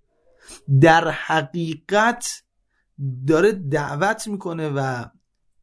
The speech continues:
شما رو هدایت می‌کنه به اون اسم مکنون، ولی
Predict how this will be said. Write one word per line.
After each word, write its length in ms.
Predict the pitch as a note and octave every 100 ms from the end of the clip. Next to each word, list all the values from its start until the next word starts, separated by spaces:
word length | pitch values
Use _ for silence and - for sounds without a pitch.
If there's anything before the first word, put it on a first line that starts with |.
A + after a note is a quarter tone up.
| _
شما 280 | - C#3+ E3
رو 60 | G3
هدایت 280 | D#3+ F3+
می‌کنه 200 | G3 F#3+
به 80 | G3
اون 120 | G3
اسم 280 | G3+ G#3 G3
مکنون، 580 | D3 - G3+ A#3 D#3+ A#2+
ولی 720 | B2 C#3 F#3+ A3+ C4+ D4 D4